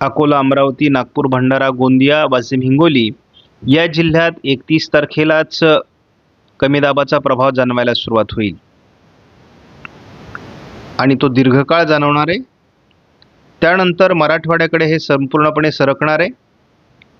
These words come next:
छत्रपती संभाजीनगर, जालना, जळगाव, अकोला, अमरावती, बुलढाणा, परभणी, नांदेड, वाशिम, हिंगोली,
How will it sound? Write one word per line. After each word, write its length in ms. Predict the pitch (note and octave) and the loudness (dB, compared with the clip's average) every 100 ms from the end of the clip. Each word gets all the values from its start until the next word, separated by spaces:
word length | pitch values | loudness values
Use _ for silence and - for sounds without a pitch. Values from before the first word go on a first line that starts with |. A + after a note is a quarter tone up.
| _ _ _ - | _ _ _ -4
छत्रपती 420 | D3+ D#3 D#3+ D#3+ | 0 0 2 2
संभाजीनगर, 720 | D#3 D3+ D3 D#3 D3+ D3 D3+ | 2 0 0 0 0 2 0
जालना, 460 | D3 C3+ C3+ C#3 D3 | 0 -2 0 0 0
जळगाव, 580 | C3+ C3+ C3 C#3+ D3+ D3 _ _ - | 0 0 2 2 2 0 _ _ -6
अकोला, 320 | C3 D3 C#3+ | -4 0 0
अमरावती, 720 | C3+ C3+ C#3+ C#3+ C3 D3+ D#3 - | 2 0 2 0 0 2 2 0
बुलढाणा, 520 | B2+ B2+ C#3 D#3 A#2 G#2 _ _ _ _ _ _ _ _ _ _ - _ - - | 0 0 0 -2 -2 -4 _ _ _ _ _ _ _ _ _ _ -20 _ -8 -4
परभणी, 420 | D3 C#3 D3+ E3 | -2 0 2 2
नांदेड, 500 | D3+ C#3 C3+ D3+ D#3+ | 2 2 2 2 2
वाशिम, 400 | C3+ B2+ - C#3+ | 2 0 0 0
हिंगोली, 520 | C3+ C3+ D3+ C#3+ B2 | 2 2 2 2 0